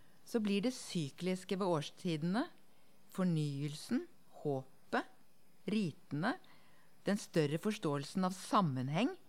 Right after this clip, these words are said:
som årstidene fører med seg, mer akutt enn noen gang før.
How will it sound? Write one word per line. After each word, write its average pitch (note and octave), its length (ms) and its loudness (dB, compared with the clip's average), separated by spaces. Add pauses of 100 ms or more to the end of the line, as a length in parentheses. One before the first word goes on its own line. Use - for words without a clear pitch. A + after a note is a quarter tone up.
(420)
som G3+ 180 2
årstidene F3 560 2
fører F#3+ 280 2
med F#3+ 180 0
seg, C4+ 160 0 (640)
mer E3 300 4 (100)
akutt - 460 -6 (100)
enn D#3+ 140 2
noen C3 200 0
gang A#2+ 160 -2
før. - 220 -8